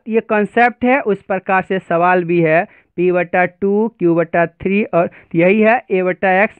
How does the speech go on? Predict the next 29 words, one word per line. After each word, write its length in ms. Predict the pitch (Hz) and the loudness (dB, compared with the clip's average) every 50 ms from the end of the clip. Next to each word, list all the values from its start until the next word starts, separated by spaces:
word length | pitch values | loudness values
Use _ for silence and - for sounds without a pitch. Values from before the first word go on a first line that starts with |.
| _ _ - | _ _ -8
इस 120 | 226 - | -8 -6
प्रकार 380 | _ - 180 175 - 180 170 170 - _ _ | _ -6 -6 -4 -4 -4 -4 -4 -8 _ _
इसमें 360 | 233 233 - - - 269 294 285 | -6 -6 -2 -2 0 2 2 0
से 160 | - - 302 285 - - 285 | 0 -2 -4 -4 -6 -4 -2
ये 200 | 233 254 262 277 | 2 2 2 2
सब 260 | - - 277 254 214 | 2 0 0 0 0
देख 240 | 202 233 233 220 - | 2 2 2 2 0
रहे 160 | 240 233 240 | 0 2 2
हैं, 100 | 262 285 | 2 2
यही 280 | 269 214 202 202 208 226 | 2 2 2 2 2 2
सब 220 | - - 240 226 202 | 2 2 2 2 2
इसका 320 | 196 196 - - 208 196 190 | 0 -2 -2 -2 -2 -2 0
कोई 180 | - 202 196 196 - - | -2 -2 -4 -2 -4 -2
आंसर 360 | 175 170 180 180 - 240 262 254 | 0 0 0 0 2 2 4 4
होगा। 460 | 226 233 240 214 220 208 214 226 277 - - - - - - _ _ _ | 4 2 2 4 4 4 4 2 0 -2 -10 -20 -20 -20 -20 _ _ _
और 180 | - 208 214 - - _ - | -2 -2 0 -2 -4 _ -2
इसमें 440 | 262 285 269 - - 285 285 302 302 | 0 0 0 0 0 0 2 2 0
से 200 | 294 - 302 294 | 0 -2 -4 -4
कोई 300 | 285 _ - 302 262 262 | -4 _ -2 0 0 0
क्वेश्चन 580 | 262 - _ - 247 247 - - - 320 311 277 | 0 -2 _ 0 0 0 0 0 0 2 2 4
है 140 | 269 269 285 | 2 2 0
तो 140 | 277 - 254 | -2 -4 -6
इस 140 | 247 - | -6 -6
क्वेश्चन 480 | _ - - 240 226 - - 277 269 269 | _ -4 -4 -2 -2 -2 -2 -2 -2 0
के 120 | 233 277 247 | 0 0 0
बराबर 460 | 220 247 240 240 240 220 247 247 247 | 0 0 2 2 2 2 0 0 -2
में 140 | 254 269 - | -2 -6 -4
ऐसा 360 | - 247 247 247 - 269 262 | -2 -2 -2 0 0 2 2
वाला, 140 | 240 240 262 | 2 2 0